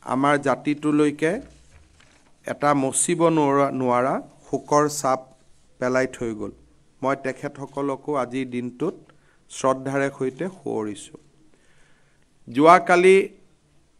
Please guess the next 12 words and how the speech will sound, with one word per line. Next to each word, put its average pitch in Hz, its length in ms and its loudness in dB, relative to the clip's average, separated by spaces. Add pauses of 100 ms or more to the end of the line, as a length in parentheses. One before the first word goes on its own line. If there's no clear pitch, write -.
(300)
একত্ৰিছ 143 460 -2
ডিচেম্বৰ 156 580 0
আছিল। 156 400 -4 (1500)
মই 147 500 2 (380)
অসমৰ 156 540 0
ৰাইজক 143 420 0
ধন্যবাদ 143 540 -2
দিব 135 320 -4
খোজো 143 420 -8 (600)
যে 160 160 0
যোৱাকালি 170 680 4
নিশা 143 580 0